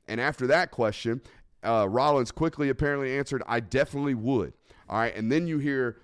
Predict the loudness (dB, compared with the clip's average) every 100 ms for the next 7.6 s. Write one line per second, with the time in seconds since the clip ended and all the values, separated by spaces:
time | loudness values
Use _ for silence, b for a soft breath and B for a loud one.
0 | b -4 -2 0 -2 0 0 -2 -6 -8
1 | -6 -4 -4 -6 b -6 -4 -6 -4 -2
2 | -2 -2 -4 -4 -4 -6 -6 -8 -8 -8
3 | -8 -12 -6 -4 -4 -6 b b b -2
4 | -2 -4 -8 _ -4 0 0 -2 -4 -2
5 | 0 -2 -2 -10 -12 -10 -2 -2 -2 -4
6 | -12 _ _ _ -6 -4 -4 -4 -6 -6
7 | -8 -8 -14 -16 _